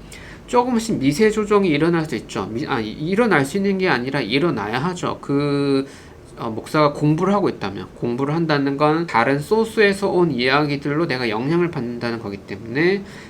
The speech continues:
어, 유튜브에 올라가는 어떤 영상들, 설교들 뭐 이런 것들의 변형이거든요. 뭐 그런 공부가 아니더라도 교회에서 와서 하는 나눔 이야기들,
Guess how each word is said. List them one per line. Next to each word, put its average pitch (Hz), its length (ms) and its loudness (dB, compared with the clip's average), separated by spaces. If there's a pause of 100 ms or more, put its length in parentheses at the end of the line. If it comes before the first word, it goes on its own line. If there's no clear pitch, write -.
(100)
어, 104 260 -2
유튜브에 143 340 -2
올라가는 123 960 2
어떤 117 280 -4
영상들, 127 680 -2
설교들 170 720 0
뭐 135 200 0
이런 131 200 0
것들의 113 540 -2
변형이거든요. 107 920 -4 (340)
뭐 131 200 -4
그런 190 240 0
공부가 175 480 2
아니더라도 165 1000 2
교회에서 139 480 -2
와서 107 280 -2
하는 143 180 0
나눔 127 420 4
이야기들, 117 560 2